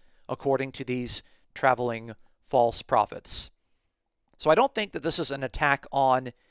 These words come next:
Jesus' humanity. It's not stressing the in the flesh part, namely the humanity of Jesus.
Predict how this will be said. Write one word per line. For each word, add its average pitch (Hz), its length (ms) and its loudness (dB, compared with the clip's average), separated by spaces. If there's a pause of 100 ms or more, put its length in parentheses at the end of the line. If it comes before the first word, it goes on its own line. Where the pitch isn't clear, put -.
Jesus' - 480 -4
humanity. 123 920 -4 (280)
It's - 180 -6
not 151 240 2 (220)
stressing 135 760 0
the 117 280 -10
in 135 220 -6
the 113 60 -10
flesh - 560 2 (140)
part, 92 360 -4 (920)
namely 113 480 -6 (180)
the 117 120 -12
humanity 120 380 -4
of - 80 -8
Jesus. 110 540 -4